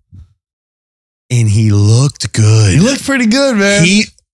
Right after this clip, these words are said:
Speaker 1: when I saw that as a Saints fan, I'm like, "This motherfucker was eating potato chips a
Speaker 2: Yeah.
Speaker 1: month and a half ago, and we could have been had him."
Speaker 2: <laughs> Yeah.
Speaker 1: Oh, that's tough. <laughs> He was, a, <laughs>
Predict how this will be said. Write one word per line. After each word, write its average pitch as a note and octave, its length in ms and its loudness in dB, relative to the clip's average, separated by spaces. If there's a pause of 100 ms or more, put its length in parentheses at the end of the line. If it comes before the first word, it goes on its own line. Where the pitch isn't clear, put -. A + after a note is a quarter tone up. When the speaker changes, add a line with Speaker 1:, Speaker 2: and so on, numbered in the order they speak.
(180)
Speaker 1:
when C#3 260 -2
I C#3 180 -2
saw F3 400 -4
that D#3+ 340 -4
as A#2+ 200 -4
a G2 80 -4
Saints C3 420 -6
fan, F#3+ 380 -2
I'm C3 160 -2
like, G2 220 -4
"This D#3 200 -6
motherfucker C#3+ 420 -4
was A2+ 160 0
eating B2 200 0
potato A#2 420 -2
chips D#3+ 320 -4
a B2+ 60 -2
Speaker 2:
Yeah. G#2+ 80 2
Speaker 1:
month - 180 0
and C3 80 -2
a G#2+ 60 -4
half G2 300 -6
ago, E3 520 -2
and G#2+ 180 -2
we A#2+ 120 0
could D#3 160 -2
have E2+ 200 -6
been F#2 200 -4
had A#2 260 -2
him." G3+ 400 -2
Speaker 2:
<laughs> C#3 180 -12
Yeah. A#2+ 180 -8 (280)
Speaker 1:
Oh, G#2 220 -10
that's - 240 -14
tough. - 520 -10 (220)
<laughs> - 200 -18
He E3+ 120 -4
was, B2 320 -4 (460)
a, A#2+ 320 -6 (440)
<laughs> - 20 -18